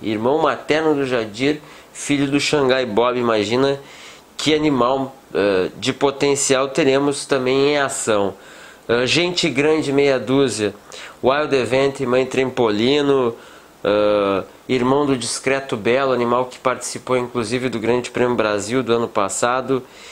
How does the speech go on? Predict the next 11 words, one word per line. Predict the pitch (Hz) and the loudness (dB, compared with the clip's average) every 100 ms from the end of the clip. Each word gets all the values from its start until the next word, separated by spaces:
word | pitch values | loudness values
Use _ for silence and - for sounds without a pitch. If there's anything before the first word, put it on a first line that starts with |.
| - - - | -20 -20 -2
Enfim, | 151 185 190 - 139 127 107 - - - - - | 0 0 -2 -2 0 0 -4 -10 -20 -20 -20 -4
ah, | 90 104 101 95 - - | -2 0 0 -4 -10 -12
maravilhosas | 110 127 151 180 175 143 143 127 135 170 147 143 117 | -2 0 2 0 -2 0 2 2 2 0 0 0 2
as | 120 104 | 0 0
raças | 117 120 127 131 107 | 0 -2 -2 -6 -4
aqui. | 110 - - 123 165 - - - - - - - | -6 -6 -6 -6 -6 -12 -20 -20 -20 -20 -10 -4
Ah, | 110 | -2
tenho | 117 143 147 | 0 -2 -2
que | - | -2
citar | 151 143 143 | -2 0 -2
também | 143 147 131 123 127 131 | 0 0 2 0 0 0